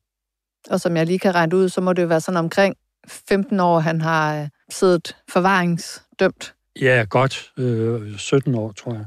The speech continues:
Speaker 1: Og det er jo sådan omkring, øh, gennemsnittet for, hvor længe, øh, forvaringsdømte de sidder. Der er jo både nogen, der sidder væsentligt kortere tid, og nogen, der sidder væsentligt længere
Speaker 2: Ja,
Speaker 1: tid.
Speaker 2: gennemsnitstiden for forvaringsdømte, det,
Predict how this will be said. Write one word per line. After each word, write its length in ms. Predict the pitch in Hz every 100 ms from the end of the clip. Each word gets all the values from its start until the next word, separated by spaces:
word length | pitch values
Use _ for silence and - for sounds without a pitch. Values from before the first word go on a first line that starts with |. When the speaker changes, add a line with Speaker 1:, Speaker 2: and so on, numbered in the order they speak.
| -
Speaker 1:
Og 140 | - 170
det 80 | 220
er 80 | 247
jo 120 | 196
sådan 320 | 190 180 160 -
omkring, 480 | 165 - 214 220
øh, 180 | 185 160 160
gennemsnittet 540 | 185 226 226 190 180
for, 140 | 180 185
hvor 100 | 190
længe, 500 | 175 185 202 185 156
øh, 60 |
forvaringsdømte 800 | - 180 190 185 - 185 180 175
de 260 | 165 190 170 _ _ _ _
sidder. 360 | - 214 202 147
Der 80 | 143
er 40 |
jo 40 | 143
både 200 | 175 196
nogen, 160 | 180
der 60 | 165
sidder 380 | - 185 165 151 -
væsentligt 420 | 180 196 - 165
kortere 300 | 185 202 220
tid, 120 | 175 175
og 80 |
nogen, 160 | 165 165
der 60 | 175
sidder 320 | 180 160 147 - _ _
væsentligt 380 | 175 185 - 165
længere 220 | 175 -
Speaker 2:
Ja, 180 | 113 107
Speaker 1:
tid. 60 | 104
Speaker 2:
gennemsnitstiden 800 | 131 131 127 139 110 - 120 110
for 160 | 117 104
forvaringsdømte, 920 | 113 113 113 117 - 117 104 117 107
det, 480 | - 117 117 110